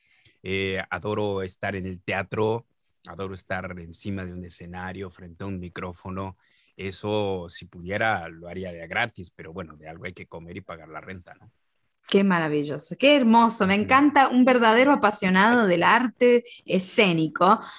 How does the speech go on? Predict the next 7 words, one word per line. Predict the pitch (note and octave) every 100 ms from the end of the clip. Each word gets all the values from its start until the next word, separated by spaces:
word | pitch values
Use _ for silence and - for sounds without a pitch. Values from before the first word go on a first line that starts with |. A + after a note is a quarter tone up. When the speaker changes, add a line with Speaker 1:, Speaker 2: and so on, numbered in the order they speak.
| - - -
Speaker 2:
bailarín, | F#3+ C#4+ C#4 G#3+ F3+ E3 E3 G#3+ C4+ G#3+ G3
multifacético. | A#3 A#3 F#3 E3+ D#3+ - - C#4+ G#3+ F#3+ F3+ - E3 - - - - -
Speaker 1:
Ujú. | G#2+ G#2 -
Speaker 2:
Pero | F4+ G4+
no | A4
me | G#4+
respondiste, | F4+ D4+ C#4 C4 C4+ A3 F#3 - G3 G#3